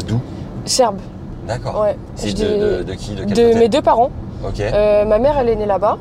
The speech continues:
Speaker 1: Ouais.
Speaker 2: Mon père est né ici, ma soeur aussi est née ici.
Speaker 1: Ouais.
Speaker 2: Et après bah, on a toute la famille qui, qui est là-bas, quoi.
Speaker 1: Et toi t'es né en France ?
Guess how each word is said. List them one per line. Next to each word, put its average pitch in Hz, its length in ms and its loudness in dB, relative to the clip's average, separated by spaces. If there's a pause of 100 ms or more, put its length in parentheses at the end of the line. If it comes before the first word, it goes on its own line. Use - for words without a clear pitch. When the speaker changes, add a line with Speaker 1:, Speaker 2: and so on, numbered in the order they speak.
(240)
Speaker 1:
Ouais. 175 140 -2 (460)
Speaker 2:
Mon 214 200 -2
père 247 200 2
est 208 100 2
né 208 160 -2
ici, 247 480 -4
ma 196 140 -2
soeur 202 180 -6
aussi 202 240 -6
est 214 60 -6
née 190 160 -6
ici. 220 320 -6 (560)
Speaker 1:
Ouais. 190 60 -2
Speaker 2:
Et 190 420 0
après 180 280 0
bah, 220 180 0
on 196 80 -2
a 185 80 0
toute 202 160 -10
la 208 100 -4
famille 214 300 -6
qui, 208 220 -10 (260)
qui 220 100 -8
est 202 40 -6
là-bas, 196 300 -4
quoi. 185 140 -8 (340)
Speaker 1:
Et 101 60 -4
toi - 120 -2
t'es 101 120 -4
né 95 60 -2
en 92 80 0
France ? - 260 -8